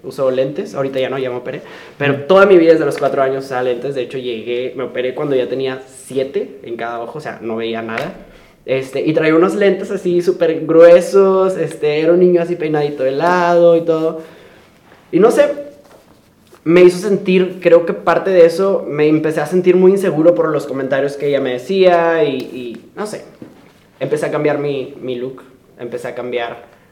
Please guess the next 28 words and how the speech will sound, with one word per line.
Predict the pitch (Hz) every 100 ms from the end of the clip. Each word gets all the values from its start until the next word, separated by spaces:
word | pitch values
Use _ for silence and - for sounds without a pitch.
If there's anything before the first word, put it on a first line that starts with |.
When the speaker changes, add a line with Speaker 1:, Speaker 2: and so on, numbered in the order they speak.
| _ -
Speaker 1:
mi | 127 123
forma | 120 120 117
de |
vestirme, | 110 - 139 139 -
empecé | 123 120 117
a | 113
cambiar | 120 123 117 113
mi | 117
actitud, | 113 117 113 139 143 - -
empecé | 127 123 117 117
a | 113
cambiar | 120 117 117 117 -
todo, | 120 104 - - _
para | 117 120 117
que | 127
lo | 135 139
que | 170
ella | 208 202
había | 185
notado | 185 185 147 151 185 - - _ -
Speaker 2:
No | 151 143
se | 151
Speaker 1:
lo | 151
notaran | 175 156
Speaker 2:
notara. |
Speaker 1:
los | 123
demás. | 139 160 - - -
Ujú. | 180